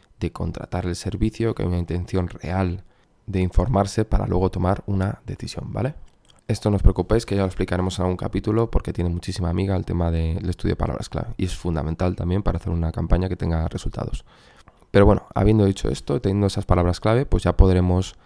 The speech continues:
conectar nuestros anuncios con esas palabras clave que hemos detectado que son, que son interesantes, ¿vale? Primer paso, entonces, antes de hacer un anuncio, muy importante, hacer un buen estudio de palabras clave. Y bueno, antes de meternos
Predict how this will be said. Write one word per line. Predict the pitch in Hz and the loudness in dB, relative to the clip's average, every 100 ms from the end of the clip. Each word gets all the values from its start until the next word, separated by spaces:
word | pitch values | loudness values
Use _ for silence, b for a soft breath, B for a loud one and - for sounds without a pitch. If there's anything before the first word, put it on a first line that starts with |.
| b b - | b b -2
conectar | 95 90 87 - 95 92 | 2 4 2 4 4 4
nuestros | 87 87 90 | -2 -2 -2
anuncios | 90 90 104 - 120 123 | 0 0 0 2 0 0
con | - 95 | -2 0
esas | 90 92 | 0 0
palabras | - 87 85 - | 0 2 0 -2
clave | 98 95 113 - b b b b b _ - | 2 2 2 -2 b b b b b _ -2
que | 95 | 2
hemos | 92 | 2
detectado | 92 90 85 92 92 | 0 -2 0 2 2
que | - | 0
son, | - 87 85 87 - | -2 0 0 -2 -4
que | 87 | -4
son | - | 0
interesantes, | 87 - - - - 104 | -2 -2 -8 -8 -10 -4
¿vale? | 101 143 b b b b b | -4 -4 b b b b b
Primer | - 90 95 | 0 2 2
paso, | - 120 131 | 4 2 2
entonces, | 107 110 104 | 2 2 2
antes | 92 92 | 0 0
de | 92 | -2
hacer | - | 0
un | 92 | 0
anuncio, | 90 117 - 135 | 2 -2 -2 -4
muy | - 92 | -2 -4
importante, | - - 104 113 - - | 0 0 0 -2 -2 -6
hacer | - 95 95 | -6 -2 -2
un | 92 | 0
buen | 90 | 0
estudio | 87 107 101 | 0 0 0
de | |
palabras | 95 92 95 | -2 -4 -6
clave. | - 95 98 - b b b b b _ _ _ b b b _ - - | -6 -8 -8 -18 b b b b b _ _ _ b b b _ -18 -4
Y | 104 | 4
bueno, | 101 98 - | 4 4 0
antes | 110 123 | 0 2
de | 117 | 2
meternos | 120 107 120 110 107 | 2 2 2 2 0